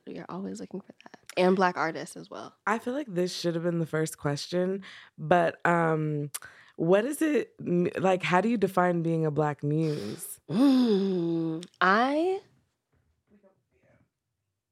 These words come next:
Speaker 1: I think, you know, I'm thinking, and I'm like, "I've never been asked that question before."
Speaker 2: Mm.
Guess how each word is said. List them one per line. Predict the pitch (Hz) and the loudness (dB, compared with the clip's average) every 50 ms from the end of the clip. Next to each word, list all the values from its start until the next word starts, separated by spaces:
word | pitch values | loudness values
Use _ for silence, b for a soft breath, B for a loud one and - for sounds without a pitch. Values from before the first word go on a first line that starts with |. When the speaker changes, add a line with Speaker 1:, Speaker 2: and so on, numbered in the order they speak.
| _ _ _ _ _ _ _ _ _ _ _ _ _ _ _ _ _ _ _ _ _ _ _ _ _ | _ _ _ _ _ _ _ _ _ _ _ _ _ _ _ _ _ _ _ _ _ _ _ _ _
Speaker 1:
I | 190 190 226 269 311 339 349 _ - | -18 -16 -14 -12 -12 -12 -12 _ -8
think, | - 185 180 170 170 170 - _ _ - _ _ _ _ _ _ _ _ _ _ _ _ _ _ _ _ _ _ _ _ _ _ _ _ _ _ _ _ _ _ _ _ _ _ _ _ _ _ _ _ _ _ _ _ _ _ _ _ _ _ _ _ _ _ _ _ _ _ _ _ _ _ _ _ _ _ _ _ _ _ _ _ _ _ _ _ _ _ _ _ _ _ _ _ _ - | -6 -4 -4 -4 -6 -8 -10 _ _ -20 _ _ _ _ _ _ _ _ _ _ _ _ _ _ _ _ _ _ _ _ _ _ _ _ _ _ _ _ _ _ _ _ _ _ _ _ _ _ _ _ _ _ _ _ _ _ _ _ _ _ _ _ _ _ _ _ _ _ _ _ _ _ _ _ _ _ _ _ _ _ _ _ _ _ _ _ _ _ _ _ _ _ _ _ _ -10
you | 202 | -10
know, | 208 226 277 - | -8 -8 -8 -8
I'm | 269 233 208 208 | -6 -6 -6 -4
thinking, | - 233 285 330 - 240 202 | -4 -2 -4 -2 0 0 2
and | 190 | 2
I'm | 202 214 | 2 0
like, | 220 - | 0 -2
"I've | 226 262 277 220 | -4 -4 -2 0
never | 180 170 165 170 180 185 | 2 2 2 2 2 2
been | 208 214 156 | 0 0 -2
asked | 165 185 196 - | -2 -4 -4 -6
that | 202 180 - | -8 -8 -6
question | 220 247 - - 240 208 | -6 -8 -6 -6 -6 -6
before." | 170 151 - 147 156 165 175 | -6 -6 -6 -8 -6 -4 -4
Speaker 2:
Mm. | 202 202 196 185 185 180 175 170 165 165 160 | -2 -2 0 0 0 0 0 -2 -2 -4 -6